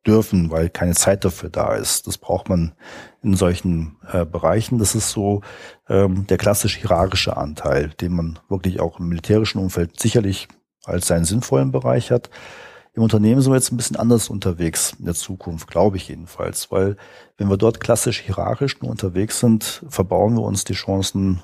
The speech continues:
um eben auf, ja, die Potenziale der Mitarbeiter einerseits zuzugreifen oder auch die, äh, Reaktionsgeschwindigkeiten zu haben, die die Masse der Mitarbeiter selber untereinander durch ihre Selbstorganisation hinbekommen kann.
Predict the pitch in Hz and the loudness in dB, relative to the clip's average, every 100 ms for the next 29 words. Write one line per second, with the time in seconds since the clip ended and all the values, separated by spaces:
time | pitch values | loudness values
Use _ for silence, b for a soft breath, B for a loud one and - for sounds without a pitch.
0 | - 92 92 90 87 90 92 87 87 B | -6 0 0 2 0 0 2 2 0 B
1 | B B B B - 82 85 85 - - | B B B B 0 2 2 0 -8 -12
2 | _ 185 95 85 87 - - 101 95 - | _ 0 2 2 0 -4 -4 0 0 2
3 | 82 101 - - 151 143 139 135 131 123 | 2 2 -2 -4 -2 0 -2 -4 -4 -2
4 | 117 117 117 - 113 - 113 - 98 101 | 0 0 0 -2 -4 -4 -4 0 2 2
5 | - 110 - 101 95 92 90 - 95 92 | 2 -2 -2 -2 -2 -2 -6 -8 -4 0
6 | 90 B B B _ 101 92 90 - - | 0 B B B _ 2 4 4 -4 -20
7 | _ 90 - - 110 - - 110 - 98 | _ 0 0 0 2 2 2 -2 -2 -2
8 | 92 - - 85 - 92 - 90 90 98 | -2 -2 -6 -4 -2 -2 -2 0 0 0
9 | 104 101 92 92 85 - 90 78 78 110 | -2 -2 0 2 0 -4 -8 -4 -2 2
10 | - 143 139 123 117 - 107 95 101 92 | 2 2 2 -2 -2 -4 -2 -2 0 0
11 | 87 101 95 95 90 87 98 98 92 87 | 2 2 0 -2 -2 0 2 2 0 -2
12 | - 92 90 90 95 101 - 101 95 92 | -6 -6 -6 -2 0 0 -2 0 2 0
13 | - 85 80 85 76 - - 69 69 - | -2 -6 -2 -4 -4 -10 -8 -8 -8 -10
14 | - - | -10 -12